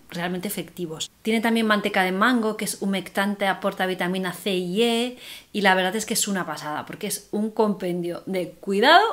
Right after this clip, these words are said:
y maquillaje. Y si queréis probarlos, tenéis un cuarenta y tres por ciento de descuento durante esta primera semana, y después tenéis un cuarenta en toda la web de Yepoda. Eh, si compráis más, pues es más económico, y ya os digo, podéis comprar solo el recambio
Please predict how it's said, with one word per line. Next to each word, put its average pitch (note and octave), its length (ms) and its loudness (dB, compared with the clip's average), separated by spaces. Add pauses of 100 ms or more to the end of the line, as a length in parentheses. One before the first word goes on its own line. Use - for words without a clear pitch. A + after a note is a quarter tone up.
(160)
y A3 140 0
maquillaje. F3+ 640 -2
Y E4 140 6
si C4+ 140 2
queréis G3 280 -2
probarlos, B3+ 500 2 (300)
tenéis G#3 260 2
un C4+ 160 2
cuarenta G#3 420 6
y F3+ 60 -2
tres G#3 200 -4
por - 180 -6
ciento G#3+ 360 -2
de G3+ 120 -2
descuento C4 600 -2 (340)
durante G3 320 0
esta G3+ 180 -4
primera F#3 300 -2
semana, D3+ 360 -8
y D#3+ 40 -10
después E3+ 280 -8
tenéis F#3+ 300 -4
un G3 80 -2
cuarenta A3+ 500 -2 (260)
en F3+ 160 -4
toda F#3 220 0
la F3 80 -2
web F#3+ 160 -4
de F3+ 160 -2
Yepoda. D3+ 460 -6 (480)
Eh, F#3 280 0
si - 140 -2
compráis G#3+ 480 2
más, A#3+ 280 6
pues F3 220 -6
es F#3+ 100 -6
más G3+ 160 -2
económico, C4+ 580 2
y A3 60 2
ya F#3 120 0
os E3+ 80 -4
digo, D#3+ 260 -4
podéis F3 260 -4
comprar G3+ 340 -2
solo G3+ 340 -4 (400)
el F3 240 -2
recambio A3+ 640 -2